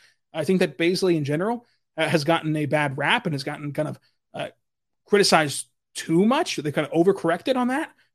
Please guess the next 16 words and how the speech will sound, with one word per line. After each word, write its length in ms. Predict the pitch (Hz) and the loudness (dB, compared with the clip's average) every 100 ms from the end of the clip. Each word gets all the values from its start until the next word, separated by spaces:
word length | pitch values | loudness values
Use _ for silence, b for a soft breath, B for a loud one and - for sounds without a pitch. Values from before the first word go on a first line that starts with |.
| - | -8
Uh, 160 | 151 143 | -8 0
but 320 | 185 170 - _ - | 4 4 0 _ -6
tonight, 460 | 214 277 214 - _ _ _ _ - | 0 2 2 0 _ _ _ _ -12
uh, 100 | 147 - - 143 | -8 -8 -8 -2
frustration 360 | 170 170 165 | 0 0 -6
is, 200 | 135 - | -6 -8
uh, 80 | 147 | -6
surely 380 | 135 - 180 143 | -6 0 0 0
more 240 | 143 147 | -2 -2
on 120 | 143 139 | -4 -4
Mark 300 | 170 175 147 | -2 -2 -2
than 220 | 143 135 b b _ | -6 -6 b b _
Darius 280 | - 147 131 | -4 -4 2
Bazley, 260 | 220 214 147 | 4 4 2
who 100 | 139 | -2
I've 300 | 156 151 | -2 -2